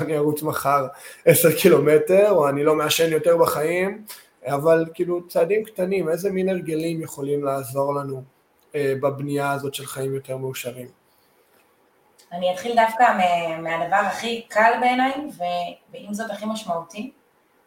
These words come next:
Speaker 2: אני חושבת שכל נושא ההוקרת תודה, זה כל
Speaker 1: Mhm.
Speaker 2: כך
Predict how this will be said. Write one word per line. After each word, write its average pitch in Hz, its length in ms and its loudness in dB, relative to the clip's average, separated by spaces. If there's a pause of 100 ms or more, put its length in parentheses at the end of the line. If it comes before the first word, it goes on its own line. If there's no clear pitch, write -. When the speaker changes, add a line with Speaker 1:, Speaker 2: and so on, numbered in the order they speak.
(120)
Speaker 2:
אני 165 100 -18
חושבת 247 340 -6
שכל 214 240 -2
נושא 220 280 -2
ההוקרת 180 580 -2
תודה, 170 260 -4 (1120)
זה 143 140 0
כל 131 140 0
Speaker 1:
Mhm. 139 40 4
Speaker 2:
כך - 80 0